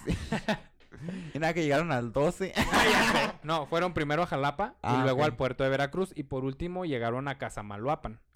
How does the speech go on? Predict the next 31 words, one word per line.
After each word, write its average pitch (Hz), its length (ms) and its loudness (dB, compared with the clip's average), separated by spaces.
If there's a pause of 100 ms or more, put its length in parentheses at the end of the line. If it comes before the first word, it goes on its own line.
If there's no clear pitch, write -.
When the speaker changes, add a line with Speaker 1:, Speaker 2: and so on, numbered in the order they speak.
(120)
Speaker 2:
Ahí, 107 140 -10
Speaker 1:
Ah, 139 140 -6
Speaker 2:
de 135 60 -14
Speaker 1:
cabrón. 127 240 -2
Speaker 2:
ahí 113 160 -2
na-, 120 200 -4
ahí 110 220 -6
nació 110 400 -6
el 107 100 -8
general. 123 440 -4
Speaker 1:
<laughs> - 80 -20
Sabe. - 240 -6 (680)
Speaker 2:
Allí, 220 460 2 (480)
Teresa 185 540 4
tuvo 175 220 4
la 170 120 4
suerte 156 360 0
de 170 120 0
conocer 135 460 -2
a 147 120 0
dos 123 220 -4
de 156 80 -4
las 156 220 -2
hermanas 107 400 -4
de 151 80 -2
Moisés 180 420 -6
y 165 100 -6
a 147 40 -4
su 156 120 -6
hermano 117 360 -4
Buenaventura. 117 680 -6